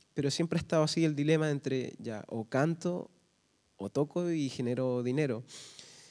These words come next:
Y justo ese momento, em, tomé la decisión de, de, de ir a Buenos Aires,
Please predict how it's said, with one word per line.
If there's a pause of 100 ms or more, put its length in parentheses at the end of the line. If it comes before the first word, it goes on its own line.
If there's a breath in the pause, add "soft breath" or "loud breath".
(540 loud breath)
Y
justo
ese
momento, (1080)
em,
tomé
la
decisión
de,
de, (220)
de
ir
a
Buenos
Aires,